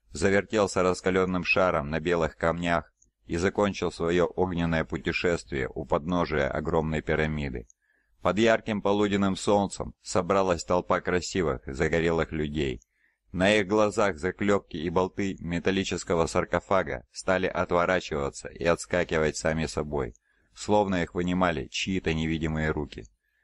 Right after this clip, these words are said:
Пластина за пластиной броня капсулы поднималась вверх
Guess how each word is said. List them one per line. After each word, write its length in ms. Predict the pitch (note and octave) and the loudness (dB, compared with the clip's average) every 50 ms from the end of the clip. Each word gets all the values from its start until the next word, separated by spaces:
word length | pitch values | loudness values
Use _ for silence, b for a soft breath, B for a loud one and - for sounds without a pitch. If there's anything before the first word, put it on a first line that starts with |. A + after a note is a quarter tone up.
| _ _ _ - | _ _ _ -6
Пластина 540 | E2 D#2+ F2+ F#2 - - - A2+ G#2 G#2 | -2 0 0 0 0 -2 -2 0 0 0
за 140 | F#2+ F#2 G2 | 0 0 -2
пластиной 680 | - G2 G2+ G2 - - - G#2+ G#2 F#2 D2+ C2 A#1+ - | 0 0 -2 -2 -2 -2 -4 -2 -2 0 -2 -4 -6 -6
броня 380 | D#2 D#2+ E2 F2 F#2 G2 G2 F#2 | -4 -2 0 0 2 2 0 0
капсулы 600 | - - G2+ G2 - - - - D2 C2+ B1+ - _ | 0 0 0 0 0 -2 -6 -8 -8 -8 -8 -10 _
поднималась 720 | - E2 E2+ E2 F2 G2 F#2 F#2+ F#2+ F2+ E2+ D#2+ D#2 - - | -4 -4 -2 -2 0 0 2 2 4 4 2 2 0 -4 -4
вверх 260 | E2+ F2+ F2+ F2 - | 0 2 2 2 0